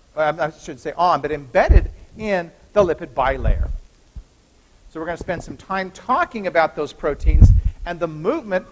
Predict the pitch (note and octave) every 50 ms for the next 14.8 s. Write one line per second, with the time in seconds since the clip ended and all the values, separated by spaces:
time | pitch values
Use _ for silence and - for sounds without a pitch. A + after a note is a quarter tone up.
0 | - - - F3+ F3 - - - F#3 E3 D#3 D3+ D3+ D3 - - D#3+ - - -
1 | F#3+ E3 D3+ D3+ - - - D3 C3+ C3+ - D#3 B2+ C3 C#3+ C#3+ C#3 A#2+ A#2 G#2+
2 | G#2 B2 D3+ D#3+ - - - C3+ A#2+ A#2 F3 G#3+ F#3+ F3+ E3 D#3 D3+ D3 B2 C3
3 | C#3 C#3 C3+ C#3 C#3 C#3+ C#3 - - D#3+ C#3 C3+ - C#3+ - B2+ A#2 A2 - -
4 | - C#3 G#2+ G#2 F#2+ F2 - _ _ _ _ _ _ _ _ _ _ _ _ _
5 | _ - C3+ C#3+ C#3+ C3+ - - F3+ G#3 - - - _ - _ _ _ _ _
6 | - - - _ _ _ - - _ _ _ _ _ _ _ _ - - - _
7 | _ _ _ _ _ _ _ - F3 F3 D#3 D#3+ F#3 G#3 C#4+ D#4+ D#4 - - -
8 | - - - - _ _ _ _ _ - - - - - - - _ _ _ _
9 | _ _ C3+ C#3+ D3 D#3+ E3 C#3 D#3 E3+ F#3 - F#3+ F#3 G3+ G3 - G3+ E3+ -
10 | F3 F3 - G3+ F#3 F3+ - G3+ F#3+ - - G#3 G#3 A#3 C#4+ F#4 - - _ _
11 | _ _ _ _ - - - - - - - - - - - - - - - _
12 | _ _ _ _ _ _ _ _ _ _ _ _ _ - - - - - E3 D#3+
13 | - - - - D#3+ D3+ D3 D3+ - - D#3 D3 D3 D3 C#3+ - - - - -
14 | C3+ C3+ - - F3+ E3 D#3+ C3+ A2+ A2+ A2 A2 - F#2+ -